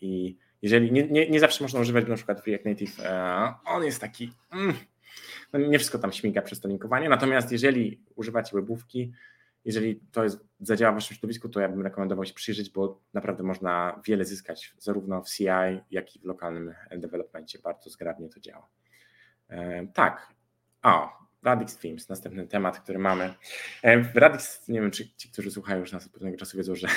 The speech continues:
<laughs> Radix uważaliśmy za martwy, potem pojawiły się Themes jako, e, odrodzenie, a teraz wyszła wersja druga,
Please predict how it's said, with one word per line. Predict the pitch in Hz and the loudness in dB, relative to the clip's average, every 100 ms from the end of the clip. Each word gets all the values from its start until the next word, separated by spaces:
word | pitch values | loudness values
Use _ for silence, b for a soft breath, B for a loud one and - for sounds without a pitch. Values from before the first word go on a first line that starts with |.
| - | -4
<laughs> | - - | -10 -2
Radix | 98 92 - | -2 -2 -8
uważaliśmy | - 95 92 98 | -8 -4 -4 -4
za | 98 | 0
martwy, | 117 120 120 | 2 0 -4
potem | - 87 | -8 -10
pojawiły | 80 87 82 85 | -10 -8 -8 -10
się | - | -12
Themes | - 117 107 - | -8 -4 -4 -6
jako, | 82 82 80 82 - | -12 -12 -10 -12 -12
e, | 82 80 - B B B B B | -14 -14 -18 B B B B B
odrodzenie, | 98 95 95 107 107 107 107 107 - | 0 2 4 6 6 6 4 2 0
a | 120 | 2
teraz | 117 107 | 4 2
wyszła | 113 107 | 0 -2
wersja | 101 101 98 | -2 -2 0
druga, | 101 87 85 - | 0 0 -2 -6